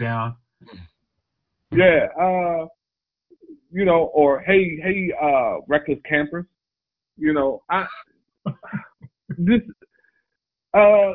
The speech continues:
Speaker 2: yeah, this guy, man, um, he's, he's, he's good at what he does, man. He's, he's, he's, uh, it, it's,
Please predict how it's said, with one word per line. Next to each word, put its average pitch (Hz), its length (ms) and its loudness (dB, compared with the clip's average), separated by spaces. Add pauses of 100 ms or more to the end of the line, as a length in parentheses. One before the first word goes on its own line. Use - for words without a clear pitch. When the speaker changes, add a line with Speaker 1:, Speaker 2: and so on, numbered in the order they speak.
(380)
Speaker 2:
yeah, 233 240 0
this 285 200 -10
guy, 208 240 -6
man, 185 340 -6
um, 185 500 -4 (400)
he's, 254 260 2
he's, 254 260 2
he's 247 220 0
good 254 140 4
at 220 80 6
what 190 120 8
he 147 80 12
does, 135 340 4
man. 104 320 -6
He's, 143 200 -2
he's, 175 280 -4
he's, 175 240 -2 (720)
uh, 147 440 4 (340)
it, 214 240 -6
it's, 226 180 -2